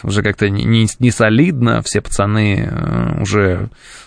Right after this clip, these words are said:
занимаются какими-то делами пацанскими, а ты там все, колокольчик бы достать, что звенит волшебно, он бы помог бы нам прогнать всех врагов бесследно. Ну, все вот это вот не вдохновляло, мягко говоря. «Система не новая, каникул, э, пять через один. Этой системе больше десяти лет», пишет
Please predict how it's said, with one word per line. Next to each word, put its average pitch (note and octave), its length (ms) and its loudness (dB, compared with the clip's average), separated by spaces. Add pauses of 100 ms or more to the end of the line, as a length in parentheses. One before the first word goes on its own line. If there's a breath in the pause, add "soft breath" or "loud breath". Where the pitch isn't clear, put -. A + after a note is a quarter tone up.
(120)
занимаются A#2 540 0
какими-то G2 340 -4
делами E3 380 2
пацанскими, A#2+ 720 -2
а G#2+ 100 2
ты C3 120 0
там A2 180 0
все, G2+ 180 -2
колокольчик A#2 560 0
бы A#2 100 0
достать, A2 400 0
что - 160 -4
звенит G#2 400 -2
волшебно, G2 480 0
он G2 120 -2
бы G2 100 -2
помог G#2 420 -2
бы F#2+ 120 0
нам F#2+ 140 0
прогнать G2 380 0
всех - 200 -6
врагов G2 320 0
бесследно. G2 440 -2
Ну, C3 140 -2
все E3 220 -2
вот B2+ 100 -6
это - 140 -10
вот - 100 -18 (640 loud breath)
не C3+ 100 4
вдохновляло, C#3+ 640 2
мягко G2+ 300 -8
говоря. - 440 -4 (600 loud breath)
«Система G#3+ 500 0
не G3 120 2
новая, F3 400 4
каникул, C3+ 720 2
э, G#2+ 300 4
пять E3 340 2
через C#3+ 300 2
один. D3 280 2
Этой A#2+ 200 0
системе F3+ 400 0
больше C#3+ 300 0
десяти D3 540 2
лет», F3+ 340 2
пишет - 440 -2